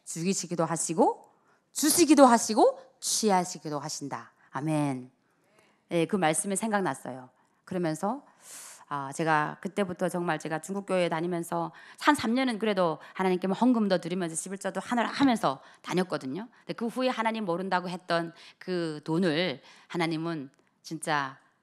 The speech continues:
"어, 다 내 거야." <laughs> 그걸 취하시고 기도해서 주시는 그 하나님의 마음을 알게 됐어요. 그래서 제가 또,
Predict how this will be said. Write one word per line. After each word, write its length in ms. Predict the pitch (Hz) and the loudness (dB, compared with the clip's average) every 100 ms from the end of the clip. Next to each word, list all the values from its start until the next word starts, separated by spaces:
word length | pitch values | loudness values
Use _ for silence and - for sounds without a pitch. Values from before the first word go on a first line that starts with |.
| - | -10
"어, 80 | |
다 80 | 151 | -6
내 120 | 139 | -6
거야." 380 | 135 165 139 127 - _ _ | -4 -2 -2 -4 -20 _ _
<laughs> 760 | - 180 165 156 160 143 139 _ _ _ - 254 262 | -4 0 2 2 2 -4 -8 _ _ _ -10 -8 -8
그걸 140 | 311 | -8
취하시고 760 | - 359 311 - 190 190 320 - - - - | -2 2 2 2 -2 -2 -4 -10 -18 -16 0
기도해서 760 | 285 277 262 240 214 208 262 - - | 6 8 8 6 4 2 0 -12 -12
주시는 500 | 196 - 175 135 131 _ _ _ - _ - | -8 -4 -4 -6 -10 _ _ _ -20 _ -20
그 120 | - | -12
하나님의 580 | 156 208 196 170 165 160 | -6 -2 0 -2 -4 -2
마음을 580 | 151 160 190 156 233 370 _ _ _ | 2 4 4 0 -2 -6 _ _ _
알게 260 | - 139 139 | -10 -6 -6
됐어요. 400 | 131 - 131 127 _ _ _ | -8 -12 -16 -16 _ _ _
그래서 140 | - 170 | -12 -8
제가 160 | 170 | -6
또, 200 | 170 220 | -4 -4